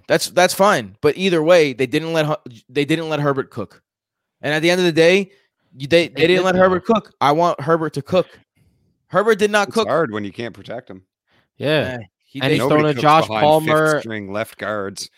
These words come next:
Speaker 2: and
Speaker 1: Nah,
Speaker 2: Josh
Speaker 1: man,
Speaker 2: Palmer,
Speaker 1: that doesn't
Speaker 2: DeAndre Carter
Speaker 1: You're
Speaker 2: half the
Speaker 1: excusing,
Speaker 2: year.
Speaker 1: you're excusing how much the scheme played into his, his
Speaker 3: I don't know. That scheme
Speaker 1: struggle.
Speaker 3: also led to him throwing for forty-eight hundred yards last season.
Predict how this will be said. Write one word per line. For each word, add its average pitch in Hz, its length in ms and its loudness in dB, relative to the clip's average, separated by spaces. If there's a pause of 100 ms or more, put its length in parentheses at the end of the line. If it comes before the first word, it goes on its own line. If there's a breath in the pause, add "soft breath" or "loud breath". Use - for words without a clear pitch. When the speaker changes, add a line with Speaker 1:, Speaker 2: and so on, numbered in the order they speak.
Speaker 2:
and 139 160 -14
Speaker 1:
Nah, 151 180 -2
Speaker 2:
Josh 123 60 -6
Speaker 1:
man, 127 160 -6
Speaker 2:
Palmer, 160 240 -6
Speaker 1:
that 147 160 -2
doesn't 156 300 -2
Speaker 2:
DeAndre 143 180 -6
Carter 117 640 -6 (100)
Speaker 1:
You're 143 140 0
Speaker 2:
half 151 40 2
the 156 40 4
Speaker 1:
excusing, 165 640 -2
Speaker 2:
year. - 100 -16
Speaker 1:
you're 156 240 4
excusing 170 640 -4
how 147 380 0
much 151 480 -2 (640)
the 139 100 0
scheme 147 460 -2
played 131 260 2
into 120 280 -2
his, 120 520 -6 (420)
his 120 400 -4 (340 soft breath)
Speaker 3:
I 135 80 -4
don't 147 80 -4
know. 147 100 -2
That 147 160 -4
scheme 160 140 -8
Speaker 1:
struggle. 143 160 -2
Speaker 3:
also 120 160 -8
led 110 160 -8
to 107 100 -12
him 98 100 -12
throwing 104 300 -10
for 92 140 -14
forty-eight 101 640 -10
hundred 92 240 -12
yards 92 320 -8
last 85 240 -10
season. 82 320 -20